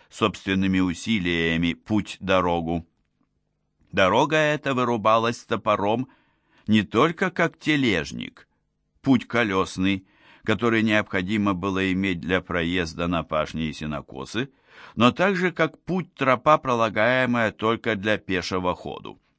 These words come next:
В этом последнем случае топор направо и налево тесал потёсы и клал грани и знаменья, как, например, в бортных ухожьях на пути за пчёлами.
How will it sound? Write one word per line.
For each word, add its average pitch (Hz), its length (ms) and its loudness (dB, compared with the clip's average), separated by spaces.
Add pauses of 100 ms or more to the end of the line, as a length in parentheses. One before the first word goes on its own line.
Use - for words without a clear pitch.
(260)
В 107 120 0
этом 131 280 4
последнем 95 600 0
случае 139 640 -4 (480)
топор 180 440 4
направо 160 600 2
и 143 60 0
налево 131 640 2
тесал 104 600 4
потёсы 101 880 2 (200)
и 101 120 4
клал 95 460 4
грани 90 580 4
и 90 240 -2
знаменья, 92 840 2 (480)
как, 120 220 6
например, 113 560 4
в 101 180 -4
бортных 104 640 4
ухожьях 87 800 -2 (500)
на 123 160 2
пути 135 400 2
за 123 180 2
пчёлами. 69 680 -4